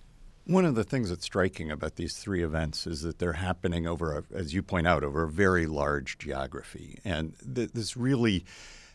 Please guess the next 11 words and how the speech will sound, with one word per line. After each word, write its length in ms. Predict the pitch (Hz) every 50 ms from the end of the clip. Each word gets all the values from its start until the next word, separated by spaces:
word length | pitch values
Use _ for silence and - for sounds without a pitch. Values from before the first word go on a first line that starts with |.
| - -
um, 480 | - 117 107 95 92 90 90 92 - - - - - - - - - _ -
makes 380 | - - 151 147 135 131 - -
us 140 | 107 - -
think 260 | - 165 165 - -
about 320 | 123 87 92 92 90 -
what 400 | - 98 98 107 117 127 127 - -
is 400 | - 107 107 101 98 90 76 76
the 120 | 87 87
U 240 | 82 85 85 85 82
S 260 | 78 78 - - -
military 640 | 85 76 78 78 73 71 - - 78 71 76 71